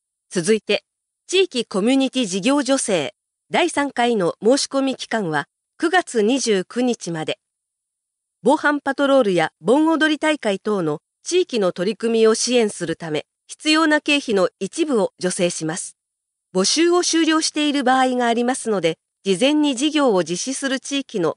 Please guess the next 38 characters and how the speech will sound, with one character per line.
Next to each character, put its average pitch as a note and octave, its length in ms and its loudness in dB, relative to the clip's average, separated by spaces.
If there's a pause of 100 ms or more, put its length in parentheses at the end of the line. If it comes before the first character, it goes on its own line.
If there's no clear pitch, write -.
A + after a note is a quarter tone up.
(140)
特 A3 240 -6
別 C4+ 260 -4
出 - 220 -6
張 G#3 220 0
所、 E3 200 -4 (440)
特 G#3+ 240 -2
別 D4 260 0
出 - 160 -8
張 C4+ 200 0
所 A#3+ 220 0
所 - 200 -4
管 - 260 -2
地 - 100 -10
区 C4+ 220 -8
以 C4+ 140 -4
外 A#3 240 0
は C#3+ 100 -2 (160)
問 A#3 200 0
い A3+ 60 0
合 A3 60 2
わ A3 100 0
せ A3+ 120 -8
先 - 340 -12 (180)
へ - 140 -4 (220)
お F3 80 -2
問 A3+ 200 2
い A3+ 80 4
合 G#3+ 40 4
わ G#3+ 80 0
せ G#3 100 -6
く G3+ 100 -4
だ F#3+ 80 0
さ G3+ 140 -8
い。 E3+ 100 -8 (720)
対 E4 160 0
象 E4+ 240 -2
団 D4+ 180 0
体、 D3+ 220 -12